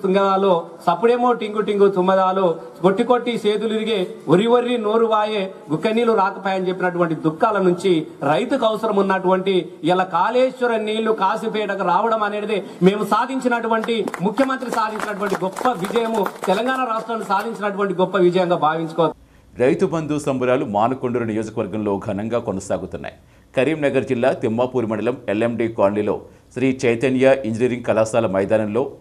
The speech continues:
Speaker 2: మానకొండూరు నియోజకవర్గ స్థాయి క్రికెట్ టోర్నమెంట్ సుడా చైర్మన్ జీవీ రామకృష్ణారావుతో కలిసి ఎమ్మెల్యే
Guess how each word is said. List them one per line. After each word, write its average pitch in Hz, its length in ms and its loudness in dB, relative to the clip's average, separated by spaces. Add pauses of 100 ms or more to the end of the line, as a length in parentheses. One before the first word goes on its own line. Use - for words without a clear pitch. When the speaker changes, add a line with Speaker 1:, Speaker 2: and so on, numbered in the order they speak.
(120)
Speaker 2:
మానకొండూరు 113 580 0
నియోజకవర్గ 110 560 -2
స్థాయి 104 240 0 (180)
క్రికెట్ 120 380 -6
టోర్నమెంట్ 104 440 -2 (180)
సుడా 120 180 6 (120)
చైర్మన్ 101 340 -4 (180)
జీవీ 113 300 0
రామకృష్ణారావుతో 107 760 -2
కలిసి 101 280 -4 (460)
ఎమ్మెల్యే 123 260 2